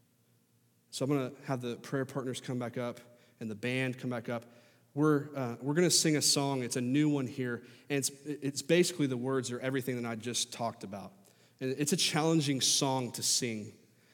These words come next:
but hopefully for some of us, it's gonna, some of us in here, it's gonna be an amazing song for us to sing today. You know, before we go into all this, there's something I said at the beginning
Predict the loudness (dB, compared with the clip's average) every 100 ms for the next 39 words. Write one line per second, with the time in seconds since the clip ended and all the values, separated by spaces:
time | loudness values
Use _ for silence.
0 | _ _ -4 2 2 2 0 0 0 0
1 | -2 -4 -6 -4 -4 -4 -6 -2 0 0
2 | 0 -2 -2 -4 -4 -4 -4 -4 -6 -8
3 | -18 -6 -4 2 2 2 0 -2 -2 -2
4 | -2 -6 -6 -6 -6 -4 -4 -4 -6 -10
5 | -8 -8 -8 -14 -20 _ _ _ _ -20
6 | -20 -20 -20 -20 -20 _ -20 -20 _ _
7 | 2 4 4 6 8 8 6 0 -14 -16
8 | -18 -20 -14 0 4 6 6 4 2 2
9 | 2 0 -4 -16 -20 -20 -20 -10 0 4
10 | 6 6 6 6 6 6 6 2 0 0
11 | 0 -2